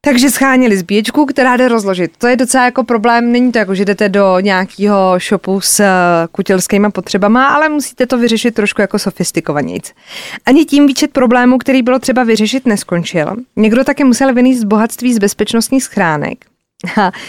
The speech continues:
a vymysleli, že by mohli na tom kanálu plout jako na raftu.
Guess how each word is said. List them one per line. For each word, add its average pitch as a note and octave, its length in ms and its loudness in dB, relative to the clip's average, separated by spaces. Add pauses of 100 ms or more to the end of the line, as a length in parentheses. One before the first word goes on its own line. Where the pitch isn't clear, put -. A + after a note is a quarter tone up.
(140)
a G3+ 80 0
vymysleli, G#3+ 760 2 (480)
že G3+ 360 2 (100)
by A3 120 2
mohli B3+ 520 4
na A#3 120 -4
tom C#4+ 180 -2
kanálu A3 440 0
plout A#3 340 -2
jako B3+ 180 -2
na B3+ 140 0
raftu. C4+ 360 -4